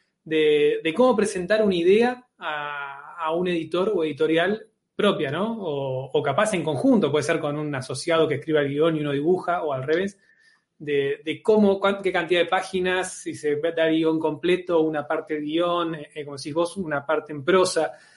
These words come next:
Eh, ¿cómo recomendás o qué crees que es mejor para generar el interés en el editor y que no sea como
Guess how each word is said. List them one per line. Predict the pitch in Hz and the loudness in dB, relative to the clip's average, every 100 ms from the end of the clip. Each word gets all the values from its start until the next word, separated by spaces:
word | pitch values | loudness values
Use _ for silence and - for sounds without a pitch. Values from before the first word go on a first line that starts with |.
| _ _ - | _ _ -4
Eh, | 160 147 139 135 131 _ _ _ _ | -2 -2 -2 -6 -10 _ _ _ _
¿cómo | - 220 | 2 4
recomendás | 196 180 175 196 208 | 6 4 4 4 4
o | 185 | 4
qué | 180 | 2
crees | 180 175 | 2 2
que | 196 | 2
es | 160 | 2
mejor | 160 - 180 202 - - | 0 2 4 2 -2 -6
para | 151 147 131 | -4 -2 -4
generar | - 151 160 | -4 0 0
el | |
interés | 160 151 156 180 | 0 2 2 2
en | 170 | 0
el | 156 | 0
editor | 147 196 | 2 4
y | 180 | 2
que | 151 | 0
no | 151 | -4
sea | - 160 | -2 0
como | 156 147 135 131 127 | 0 -2 -4 -6 -10